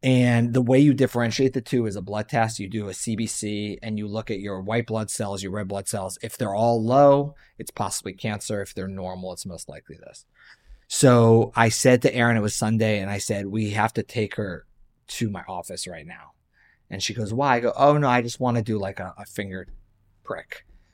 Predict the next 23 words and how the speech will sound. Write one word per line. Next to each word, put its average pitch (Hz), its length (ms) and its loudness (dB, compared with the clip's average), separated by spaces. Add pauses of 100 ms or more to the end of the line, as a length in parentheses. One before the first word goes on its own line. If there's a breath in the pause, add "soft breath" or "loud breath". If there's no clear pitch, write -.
(220)
And 104 240 -4
she - 340 0
knew, 101 480 -2
she - 180 -4
knows - 300 -12
me. 82 240 -18
She 117 160 -4
knew 98 160 -4
I 82 100 -8
was 82 160 -14
lying 80 340 -18
right 82 180 -12
off 78 100 -20
the - 80 -14
bat. 80 220 -14
She 101 120 -8
goes, 92 280 -12 (220)
"What 101 200 -8
are 101 40 -8
you," 101 180 -6 (140)
I, 85 140 -14
she 113 140 -6
goes, 98 260 -8